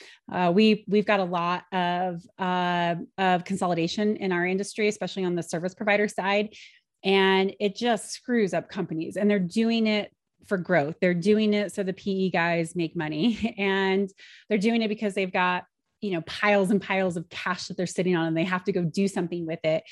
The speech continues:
And it, I've just watched it destroy companies over and over and over again. But boy, you know, s-, strategic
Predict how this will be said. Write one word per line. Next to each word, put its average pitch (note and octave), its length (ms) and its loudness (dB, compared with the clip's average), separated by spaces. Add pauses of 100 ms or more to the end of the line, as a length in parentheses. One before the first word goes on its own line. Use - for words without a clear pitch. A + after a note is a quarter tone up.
(380)
And A3+ 140 4
it, A#3 180 0 (140)
I've G#3+ 180 2
just C#4 200 0
watched G3 300 -2
it G#3 100 -4
destroy F#3 580 0
companies F#3 540 0 (140)
over F#3 640 0
and F#3+ 200 -2
over E3+ 380 0
and E3+ 200 -2
over G#3+ 280 2
again. E3+ 420 -4 (480)
But A3 180 6
boy, A3 640 4 (100)
you G#3 180 -2
know, F3 220 -2
s-, - 280 -12
strategic A#3+ 640 0